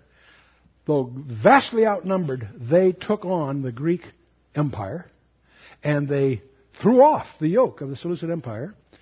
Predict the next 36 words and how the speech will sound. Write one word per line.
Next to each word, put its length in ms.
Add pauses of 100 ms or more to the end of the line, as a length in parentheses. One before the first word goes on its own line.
(140)
Took 160
three 240
years, 420 (1200)
and 240
when 140
they'd 180
regained 580 (120)
control, 460
they 320 (340)
destroyed 480
all 160
the 80
implements 340
of 60
the 120
temple 280
that 100
had 140
been 240 (180)
de-, 160 (100)
defiled 520
by 100
the 100
Greeks, 320 (880)
and 160
they 60
made 180
new 120
ones, 280 (200)
and 160
they 100
rededicated 960
the 80
temple, 380
and 100
that's 280